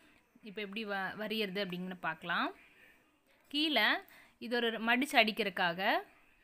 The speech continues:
பார்த்தீங்கன்னா, இதுல ரெண்டரை சென்டிமீட்டர் நான் எடுத்திருக்கேன்.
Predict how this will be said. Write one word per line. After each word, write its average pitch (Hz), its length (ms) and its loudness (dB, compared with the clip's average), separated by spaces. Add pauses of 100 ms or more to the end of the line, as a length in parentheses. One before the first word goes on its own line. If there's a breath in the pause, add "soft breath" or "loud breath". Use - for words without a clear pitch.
(300 soft breath)
பார்த்தீங்கன்னா, 220 480 -6 (140)
இதுல 233 280 2 (120)
ரெண்டரை 233 340 6 (260)
சென்டிமீட்டர் 226 640 0
நான் 185 140 0
எடுத்திருக்கேன். 196 520 -2